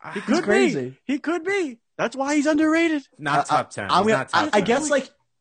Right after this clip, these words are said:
Speaker 2: the thing is that we can't really, um, I wanted to veto picks before, but you can't really veto picks because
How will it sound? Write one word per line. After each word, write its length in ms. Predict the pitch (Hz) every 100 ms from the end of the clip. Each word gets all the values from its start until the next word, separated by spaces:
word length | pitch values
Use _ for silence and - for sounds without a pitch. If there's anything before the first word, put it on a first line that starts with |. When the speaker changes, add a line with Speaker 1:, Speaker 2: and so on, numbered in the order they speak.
| -
Speaker 2:
the 120 | 175
thing 200 | 180 254
is 180 | 277 220
that 80 | 208
we 120 | 196
can't 260 | 175 214 220
really, 260 | 220 165 127 - -
um, 160 | 156 -
I 60 |
wanted 340 | 151 151 196 214
to 60 |
veto 300 | 160 180 214
picks 320 | 208 - 214 -
before, 460 | 185 - 180 220
but 160 | 175 160
you 60 |
can't 280 | 156 - 202
really 160 | 220 220
veto 280 | 220 226 214
picks 260 | 226 208
because 640 | 196 180 175 175 151 147